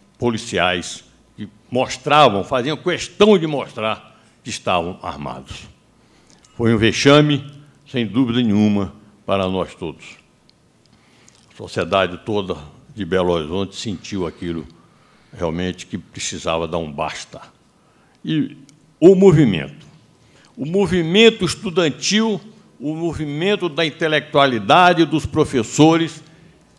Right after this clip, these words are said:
é que fez este Brasil voltar realmente à democracia.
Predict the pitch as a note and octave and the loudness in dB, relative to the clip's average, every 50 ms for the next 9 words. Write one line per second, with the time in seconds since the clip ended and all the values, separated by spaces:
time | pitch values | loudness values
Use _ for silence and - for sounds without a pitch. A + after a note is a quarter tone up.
0 | _ _ _ _ _ _ _ C3 B2+ - - B2+ - - - D3 D3+ D3 A#2+ - | _ _ _ _ _ _ _ -10 -10 -10 -10 -14 -14 -6 2 4 4 4 4 0
1 | - - - - B2+ A#2 A#2 C3+ A#2+ A2 B2 A#2 G#2 F2+ G2 A#2 B2 A2+ F2+ A#2+ | -4 -12 -6 -4 -4 -4 -4 -6 -4 -2 -2 -2 -2 -2 -4 -4 -4 -2 -2 -2
2 | B2+ A2+ G#2 - - A#2+ A2+ A2 G2+ - - - - - _ _ _ _ _ _ | -2 -2 -2 0 2 2 2 2 0 -4 -12 -20 -20 -20 _ _ _ _ _ _
3 | - G2 A2 A#2+ A2 G2 F2 F#2 G2+ G2 F#2 - - - A#2+ - - _ _ _ | -10 -4 -4 -2 -2 -2 -4 -6 -6 -6 -8 -10 -14 -14 -14 -16 -18 _ _ _
4 | _ _ _ _ _ _ A#2 G#2+ G2 G2 F#2+ F#2 F#2 F2 - - D2+ - - - | _ _ _ _ _ _ -8 -6 -6 -4 -4 -2 -4 -4 -4 -8 -12 -12 -12 -16
5 | - D2 D2 C#2 C#2 | -16 -16 -16 -18 -20